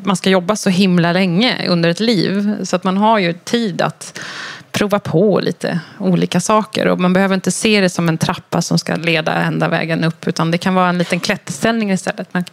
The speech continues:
kan testa någonting vid sidan om eller lite diagonalt. Eller,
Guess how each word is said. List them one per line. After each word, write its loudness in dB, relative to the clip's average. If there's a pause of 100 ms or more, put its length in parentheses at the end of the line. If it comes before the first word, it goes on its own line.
(180)
kan 0
testa 0
någonting 0 (520)
vid 2
sidan 0
om 2
eller 0 (260)
lite 0
diagonalt. 0
Eller, -4